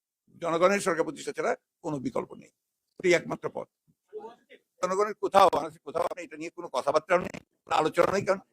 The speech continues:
ইলেকশন ব্যবস্থাটার উপরে মানুষ আস্থা চলে গেছে। ওটা এই সরকার সেটা করেছে এবং সাকসেসফুলি করেছে। এই, এই জায়গাগুলোকে তো আমাদেরকে রিকভার করতে হবে। আজকে দুর্ভাগ্য আমাদের,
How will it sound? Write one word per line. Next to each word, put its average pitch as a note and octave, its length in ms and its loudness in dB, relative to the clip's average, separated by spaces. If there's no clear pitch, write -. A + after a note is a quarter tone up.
ইলেকশন B3 400 6
ব্যবস্থাটার A3+ 480 4
উপরে - 280 -4
মানুষ C4 160 2
আস্থা F#3+ 240 0
চলে B2 220 -14
গেছে। - 200 -20
ওটা A3 140 0
এই B3+ 80 2
সরকার C4 340 6
সেটা C4 160 -4
করেছে - 380 -6
এবং G#3 100 -10
সাকসেসফুলি C4 540 2
করেছে। F#3+ 320 4
এই, - 160 -4
এই - 460 -2
জায়গাগুলোকে A#3 460 4
তো A#3 80 4
আমাদেরকে G#3+ 340 0
রিকভার F3 300 0
করতে C3+ 240 -16
হবে। G#2 180 -18
আজকে G3+ 360 -4
দুর্ভাগ্য F#3 360 4
আমাদের, - 280 2